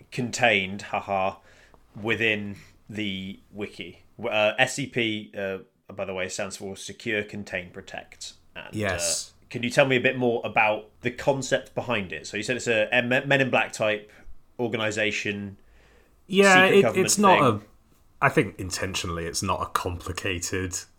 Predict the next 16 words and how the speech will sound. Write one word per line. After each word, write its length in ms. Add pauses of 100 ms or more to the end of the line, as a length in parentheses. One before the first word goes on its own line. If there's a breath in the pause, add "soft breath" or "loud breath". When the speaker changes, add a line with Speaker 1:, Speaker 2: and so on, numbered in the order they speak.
Speaker 2:
setup. 720
It's, 320
you 80
know, 240
Men 200
in 120
Black 500
or 220
Control 1040
or 320
X-Files, 800
where 80
it's 160
just 240 (280)
sort 220
of 220